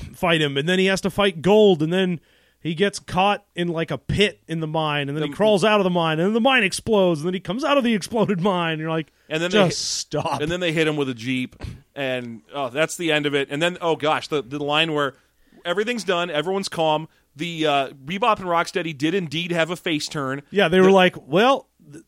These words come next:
Speaker 1: you know,
Speaker 2: We are
Speaker 1: helping
Speaker 2: good
Speaker 1: them is better than being with these guys, so
Speaker 2: We are good guys now.
Speaker 1: let's, let's help this Michael Gold guy out, 'cause then maybe we'll survive."
Speaker 2: Yeah, and they actually end up helping Ernest Borgnine out.
Speaker 1: Yeah.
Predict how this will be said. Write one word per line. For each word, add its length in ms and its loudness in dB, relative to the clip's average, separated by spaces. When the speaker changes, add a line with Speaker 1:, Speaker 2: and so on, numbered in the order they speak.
Speaker 1:
you 160 4
know, 140 8
Speaker 2:
We 40 6
are 40 8
Speaker 1:
helping 300 10
Speaker 2:
good 60 4
Speaker 1:
them 240 10
is 140 8
better 280 8
than 280 2
being 320 0
with 100 0
these 260 0
guys, 360 2
so 80 0
Speaker 2:
We 100 2
are 220 6
good 400 -6
guys 500 2
now. 460 2
Speaker 1:
let's, 300 0
let's 240 -2
help 280 2
this 180 2
Michael 380 2
Gold 320 4
guy 220 4
out, 200 2
'cause 180 -4
then 220 2
maybe 280 0
we'll 160 2
survive." 520 -2
Speaker 2:
Yeah, 260 0
and 360 -6
they 80 0
actually 300 0
end 100 0
up 100 0
helping 300 -2
Ernest 400 -4
Borgnine 500 -4
out. 280 -10
Speaker 1:
Yeah. 240 -4